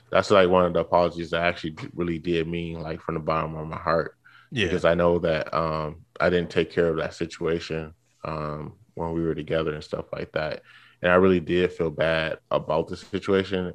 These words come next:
Speaker 1: And, um, so I just wanted, like,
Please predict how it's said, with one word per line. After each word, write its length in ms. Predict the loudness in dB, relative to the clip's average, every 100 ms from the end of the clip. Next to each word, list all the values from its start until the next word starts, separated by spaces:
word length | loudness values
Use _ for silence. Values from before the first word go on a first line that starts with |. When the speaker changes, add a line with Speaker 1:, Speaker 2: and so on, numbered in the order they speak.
| -6
Speaker 1:
And, 160 | -4
um, 500 | -2 -4 -6 -8 -12 -18 _ _ _ _ _ _ _ _
so 480 | -2 2 4 4 0 2
I 140 | 2
just 180 | 2 2
wanted, 400 | 2 4 2 0
like, 320 | 0 -2 -6